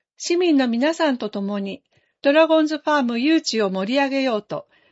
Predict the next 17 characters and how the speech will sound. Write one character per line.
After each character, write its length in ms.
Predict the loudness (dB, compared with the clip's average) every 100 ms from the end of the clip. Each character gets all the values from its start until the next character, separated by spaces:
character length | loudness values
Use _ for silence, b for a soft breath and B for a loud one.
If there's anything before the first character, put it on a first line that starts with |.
| _ _
様 360 | -6 -2 0 0
々 240 | -2 -2
な 160 | -4 -4
取 180 | -6
り 80 | -4
組 220 | -4 -2
み 80 | -2
を 180 | -4 -8 -8
展 220 | -6 -4
開 240 | -4 -4
し 80 | -6
て 100 | -6
い 120 | -6
ま 180 | -6 -10
す。 360 | -14 -20 -20 _ _ _ _ _ _ _ _ _ _ _ _
写 240 | -6 -4 -2
真。 360 | -2 -2 -4